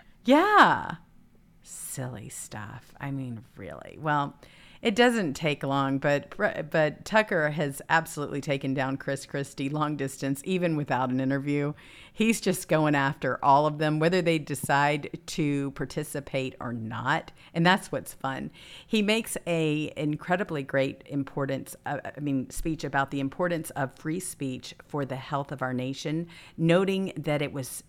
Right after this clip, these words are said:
stifled and that people were not allowed to raise questions about the twenty twenty election without facing a possible ban on social media. Now,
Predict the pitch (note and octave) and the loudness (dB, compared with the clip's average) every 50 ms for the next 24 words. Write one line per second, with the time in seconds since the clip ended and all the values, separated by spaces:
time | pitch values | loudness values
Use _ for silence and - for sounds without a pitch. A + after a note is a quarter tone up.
0 | - - - - - - A#2+ C3 C#3+ - - D#3+ F3 F3+ E3+ - - C3+ B2+ B2+ | -14 -12 -12 -10 -8 -6 -6 -6 -6 -6 -4 -4 -4 -4 -4 -6 -4 -4 -2 -4
1 | B2 - - D3+ D3 - D3+ C#3+ C#3 C3 B2+ B2+ B2+ C3 D3+ D#3 - C3+ C3+ C3 | -4 -6 -8 -10 -6 -6 -6 -4 -4 -2 -2 -2 -2 -2 -2 -4 -4 -6 -4 -2
2 | C3 C#3+ C3+ C3+ - C3 B2+ C3 C3 C3+ B2+ - - - - B2 B2+ - - E3+ | -2 -4 -4 -6 -10 -10 -8 -6 -6 -6 -8 -10 -14 -10 -10 -8 -8 -8 -6 -6
3 | F3 F3 E3 D#3 - B2+ B2+ B2 C3 A#2+ - - C#3+ C3+ C3+ C#3 C3+ - - C3+ | -6 -6 -6 -6 -6 -6 -8 -8 -10 -14 -10 -6 -4 -4 -4 -4 -6 -6 -6 -4
4 | C3 C3+ - C3 B2 B2 A#2 C3 - - - - F3+ F3+ G3 F#3+ - - - - | -4 -4 -4 -4 -4 -4 -4 -4 -6 -8 -6 -4 -4 -4 -4 -6 -10 -14 -20 -20
5 | - - - - G#3 G#3 G#3 - - - F3 E3+ E3 E3+ D#3+ - - - D#3+ D3 | -20 -20 -10 0 2 2 2 0 -2 0 2 2 2 2 0 -6 -8 -6 -4 -4
6 | C#3+ C#3 - D3+ C#3+ C#3+ C#3 C#3 - - _ _ D3+ C#3 - - - F#3 G#3 A#3+ | -4 -6 -4 -2 -2 -2 -2 -4 -8 -18 _ _ -6 -6 -6 -8 -2 0 0 0
7 | - - - D#3+ C3+ C#3 C3 A#2+ - B2 A#2+ A#2 B2 B2+ - - D3 C#3+ C3 - | 0 -2 -6 -4 -2 -2 -4 -4 -4 -6 -6 -6 -8 -8 -8 -6 -6 -6 -6 -6
8 | - B2 A#2+ - - D#3 F#3 G#3+ A#3+ A3+ E3 C#3 - - - - - - - - | -6 -8 -8 -6 -4 -4 -2 -2 -2 -2 -2 -4 -4 -8 -10 -18 -20 -20 -20 -20
9 | - - - - G#3+ G#3+ G#3 F3+ - | -20 -14 -4 0 4 6 6 4 4